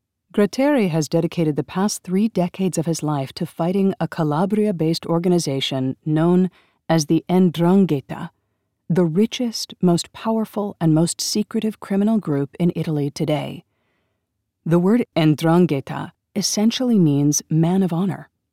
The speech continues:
It is believed to be derived from the Greek andragathia, or heroism. Sicily's "Cosa Nostra" has been romanticized by the Godfather movies.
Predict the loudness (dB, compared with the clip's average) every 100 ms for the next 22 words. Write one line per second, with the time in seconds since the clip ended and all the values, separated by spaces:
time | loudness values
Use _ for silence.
0 | _ _ _ 2 2 2 0 0 2 0
1 | -2 -4 -2 -2 -2 -2 -2 -2 -4 0
2 | 2 2 0 0 0 -2 -12 _ _ _
3 | _ _ 2 4 4 2 0 0 0 -2
4 | -2 0 -2 -6 -18 _ _ _ _ _
5 | 0 2 2 0 -2 -2 -4 -8 -14 -18
6 | _ _ _ _ _ _ _ _ _ _
7 | -4 -2 0 2 2 2 0 -8 -4 -2
8 | 2 4 4 2 -2 -6 -6 -6 -4 -4
9 | 0 2 4 2 2 -2 -2 -2 -4 -4
10 | -4 -2 -4 -4 -4 -2 -2 -4 -8 -10
11 | -10